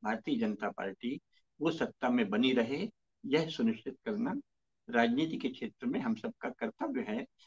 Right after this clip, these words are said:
लेकिन इस सजगता के साथ कि ये बार बार बताएं कि ये भारतीय जनता पार्टी थी, कोई हिंदुओं की पार्टी नहीं है, ये हिंदू धर्म के अनुसार चलने का कोई वचन नहीं देती, इसकी हिंदू धर्मशास्त्रों में कोई श्रद्धा नहीं है, इसके नेता भी आए दिन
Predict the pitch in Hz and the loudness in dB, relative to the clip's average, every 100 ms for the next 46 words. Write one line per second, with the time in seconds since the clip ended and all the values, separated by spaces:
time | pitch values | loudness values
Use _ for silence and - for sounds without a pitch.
0 | _ 139 139 208 208 - 208 - - 151 | _ 4 8 8 8 4 4 4 2 4
1 | 147 - 196 - 143 143 135 - 165 151 | 4 4 2 2 4 6 6 4 2 6
2 | 131 - _ - 143 135 139 131 120 127 | 4 2 _ 2 4 4 2 0 -2 -2
3 | 151 135 135 127 113 110 107 107 143 123 | -2 0 0 2 0 0 -2 -2 -2 0
4 | 120 120 - 110 208 120 - - - _ | -2 -2 -2 -4 -2 -4 -6 -14 -16 _
5 | _ _ - 131 113 120 139 156 135 123 | _ _ -2 0 4 4 4 2 0 -2
6 | 107 104 107 104 117 117 139 - _ _ | 0 -2 0 0 0 0 -2 -10 _ _
7 | - 135 117 123 123 135 - 135 139 135 | -8 0 2 4 2 2 2 2 4 4
8 | 120 113 120 113 113 107 113 - - 135 | 2 2 0 0 0 0 -4 -6 -2 0
9 | 143 117 120 110 110 104 104 - 123 - | 2 0 0 -2 -2 -2 -4 -4 -14 -14
10 | _ - _ 135 131 147 123 127 143 117 | _ -20 _ -8 -2 2 4 4 2 2
11 | 123 120 113 - 131 120 117 143 160 160 | 0 0 -2 -2 -2 0 2 2 2 2
12 | 117 120 113 113 104 113 - _ - - | -2 0 0 0 0 -2 -4 _ -20 -4
13 | 165 - 190 160 143 185 175 190 - 147 | -2 6 8 8 6 6 8 8 12 12
14 | 185 180 180 165 | 10 8 6 4